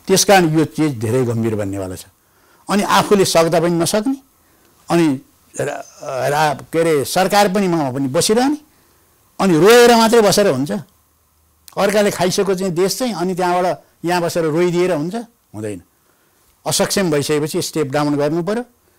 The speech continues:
त्यहाँबाट अर्को तयारी हुन्छ। अहिले नै हामीले त्यो एजेन्डा त बनाइसकेका छैनौँ, तर भोलि चाहिँ क्रान्तिकारीहरूले, शक्तिहरूले, जो चाहिँ देशभक्तहरूले अर्को एजेन्डा तयार गर्नु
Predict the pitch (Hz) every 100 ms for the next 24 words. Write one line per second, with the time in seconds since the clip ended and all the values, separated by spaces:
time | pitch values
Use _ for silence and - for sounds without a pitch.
0 | _ _ 202 208 214 185 226 233 254 247
1 | 220 214 208 160 135 170 180 226 240 208
2 | 160 180 185 180 170 180 170 165 165 185
3 | 170 160 143 143 139 - _ _ 110 _
4 | _ _ - 226 190 117 160 202 208 185
5 | 165 160 160 156 151 131 156 202 208 _
6 | - 151 - 165 170 202 151 147 147 131
7 | 147 151 156 180 170 185 214 - _ -
8 | 175 165 156 147 135 139 127 113 110 117